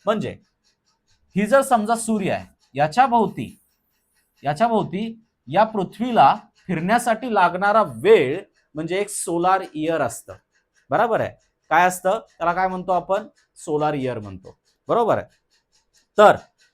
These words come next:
याला लागणारा वेळ किती आहे? तर पूर्णपणे याला लागणारा वेळ आहे तीनशे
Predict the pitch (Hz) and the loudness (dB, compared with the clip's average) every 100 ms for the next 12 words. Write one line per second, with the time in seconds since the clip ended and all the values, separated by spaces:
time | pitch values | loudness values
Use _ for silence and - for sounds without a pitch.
0 | _ _ 208 262 240 220 226 254 220 226 | _ _ 2 4 6 4 4 4 6 6
1 | 247 254 - 247 254 254 _ _ _ _ | 4 -2 2 2 2 -2 _ _ _ _
2 | 269 208 - _ _ 202 226 277 254 214 | 4 4 -2 _ _ -4 0 4 4 6
3 | 214 214 208 185 202 208 196 180 175 135 | 6 6 4 4 4 4 6 6 6 4
4 | 185 190 - 196 226 - 180 | -4 -10 -12 -6 -6 -2 -2